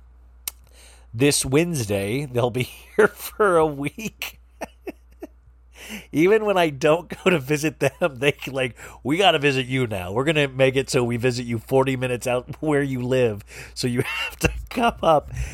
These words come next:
And this is gonna be exciting. On Saturday night,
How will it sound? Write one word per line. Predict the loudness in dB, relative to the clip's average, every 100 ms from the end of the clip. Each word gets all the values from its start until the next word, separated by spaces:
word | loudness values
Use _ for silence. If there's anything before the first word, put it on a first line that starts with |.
| -10 2
And | 4 4 0
this | -2 0
is | 0
gonna | 2
be | 2
exciting. | 2 4 4 4
On | -2 2
Saturday | 4 4 4 4
night, | 4 2 0